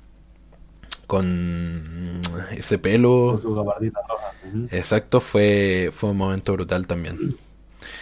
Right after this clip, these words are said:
Speaker 1: Y eso, me enrollé, eh, te toca. Top cinco.
Speaker 2: Claro, ahora,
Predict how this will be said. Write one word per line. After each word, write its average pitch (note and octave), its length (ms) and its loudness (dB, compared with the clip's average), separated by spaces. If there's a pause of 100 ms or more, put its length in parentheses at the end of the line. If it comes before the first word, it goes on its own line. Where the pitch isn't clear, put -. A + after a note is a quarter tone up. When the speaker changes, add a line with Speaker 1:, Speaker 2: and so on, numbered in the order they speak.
(480)
Speaker 1:
Y A2+ 260 8
eso, C#3 320 6 (540)
me - 80 -2
enrollé, A#2 460 6 (180)
eh, G2+ 680 4
te G2+ 80 -2
toca. A#2+ 300 6 (760)
Top A2+ 140 0
cinco. A#2+ 280 2
Speaker 2:
Claro, F#2+ 340 -2
ahora, F#2 420 -4